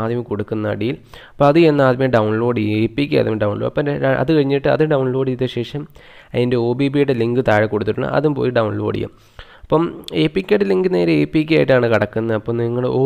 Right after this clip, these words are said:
ബി ബി ഡൗൺലോഡ് ചെയ്യുമ്പോൾ ചെറിയൊരു കാര്യം ശ്രദ്ധിക്കുക, അത് സിപ്പ് ഫയലായിട്ടാണ് കിടക്കുന്നത്. അപ്പോൾ അത് നിങ്ങൾക്ക് എക്സ്ട്രാക്ട് ചെയ്യണം. അപ്പോൾ എക്സ്ട്രാ അത് സിപ്പ് ഫയൽ ഡൗൺലോഡ് ചെയ്ത ശേഷം ക്ലിക്ക് ചെയ്യുമ്പോൾ തന്നെ ഈ മീയുടെ ആണെങ്കിൽ അവിടെ എക്സ്ട്രാക്ട് എന്ന് പറഞ്ഞ് കാണിക്കും. അപ്പോൾ ഞാൻ ഡൗൺലോഡ് ചെയ്ത് തന്നെ അത് എക്സ്ട്രാക്ട്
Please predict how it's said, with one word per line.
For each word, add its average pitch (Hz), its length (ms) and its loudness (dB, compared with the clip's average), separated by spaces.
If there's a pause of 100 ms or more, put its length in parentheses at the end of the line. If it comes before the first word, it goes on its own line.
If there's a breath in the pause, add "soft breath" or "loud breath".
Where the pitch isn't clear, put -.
ബി 185 140 2
ബി 175 100 -4
ഡൗൺലോഡ് 135 340 2
ചെയ്യുമ്പോൾ 131 220 0 (100)
ചെറിയൊരു 185 320 4
കാര്യം 123 220 2
ശ്രദ്ധിക്കുക, 113 320 -2
അത് 135 60 0 (100)
സിപ്പ് 117 200 -8
ഫയലായിട്ടാണ് 113 520 4
കിടക്കുന്നത്. 143 320 -2 (280 loud breath)
അപ്പോൾ 165 160 -2
അത് 170 100 2
നിങ്ങൾക്ക് 156 280 0
എക്സ്ട്രാക്ട് - 460 -2
ചെയ്യണം. 120 280 -2 (320)
അപ്പോൾ 120 220 2
എക്സ്ട്രാ 127 280 -2 (100)
അത് 123 80 -2 (280)
സിപ്പ് - 180 -8
ഫയൽ 127 160 0 (120)
ഡൗൺലോഡ് 120 400 -2
ചെയ്ത 127 180 -4
ശേഷം 123 240 -4
ക്ലിക്ക് 123 180 -4
ചെയ്യുമ്പോൾ 127 260 -4
തന്നെ 131 160 -2 (520 loud breath)
ഈ 147 60 0 (100)
മീയുടെ 160 460 2 (180)
ആണെങ്കിൽ 135 320 0
അവിടെ 123 200 0
എക്സ്ട്രാക്ട് 127 340 -2
എന്ന് 135 120 -2
പറഞ്ഞ് 123 180 -2
കാണിക്കും. 127 240 -6
അപ്പോൾ 143 160 -4
ഞാൻ 139 120 0 (720 loud breath)
ഡൗൺലോഡ് 139 440 2
ചെയ്ത് 151 140 0
തന്നെ 120 200 2
അത് 117 120 -2
എക്സ്ട്രാക്ട് - 400 -2